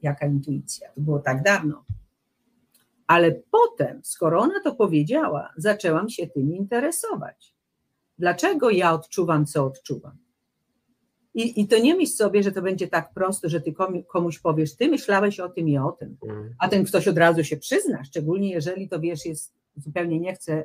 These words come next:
Speaker 1: żeby wiedzieć, o czym
Speaker 2: Tak.
Speaker 1: ten ktoś myślał. I teraz zaczynasz w siebie wątpić. Więc słuchając intuicji i zwracając uwagę, tak jak piórko, które znalazłam,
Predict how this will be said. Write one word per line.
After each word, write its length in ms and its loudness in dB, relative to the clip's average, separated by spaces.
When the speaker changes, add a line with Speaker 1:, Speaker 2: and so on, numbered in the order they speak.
Speaker 1:
żeby 260 -4
wiedzieć, 380 -2
o 60 -4
czym 160 -2
Speaker 2:
Tak. 100 -6
Speaker 1:
ten 100 -8
ktoś 180 -16
myślał. 360 -16
I 360 -4
teraz 320 2
zaczynasz 460 -2
w 40 -18
siebie 260 0
wątpić. 580 -4
Więc 760 0
słuchając 880 0
intuicji 1000 -2
i 40 -8
zwracając 760 0
uwagę, 300 -2
tak 180 -8
jak 160 -10
piórko, 380 -4
które 280 -2
znalazłam, 580 -8